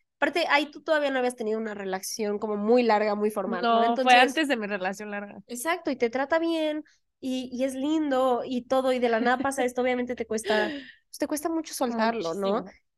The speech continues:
Speaker 1: Y luego ahora también que hablabas de esta parte de gente, como gente grosera, también nos cuesta, ¿no? Como
Speaker 2: Ujú.
Speaker 1: de, y es lo que está complicado, que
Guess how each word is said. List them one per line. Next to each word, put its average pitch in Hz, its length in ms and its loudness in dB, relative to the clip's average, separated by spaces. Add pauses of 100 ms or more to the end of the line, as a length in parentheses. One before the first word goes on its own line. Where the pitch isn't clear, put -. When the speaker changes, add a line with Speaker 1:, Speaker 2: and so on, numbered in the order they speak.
Speaker 1:
Y 262 80 -4
luego 311 360 4
ahora 262 420 4
también 226 380 -2
que 214 80 0
hablabas 226 320 4
de 240 60 0
esta 226 220 -2
parte 220 300 0
de 196 100 -2
gente, 220 640 0 (280)
como 220 240 0
gente 226 280 0
grosera, 247 540 4
también 233 320 2
nos 269 180 0
cuesta, 247 360 0
¿no? 196 220 0
Como 226 200 0
Speaker 2:
Ujú. 202 80 0
Speaker 1:
de, 202 240 0 (400)
y 247 60 0
es 247 60 4
lo 302 80 4
que 294 60 -2
está 240 280 4
complicado, 214 600 2
que 202 200 -4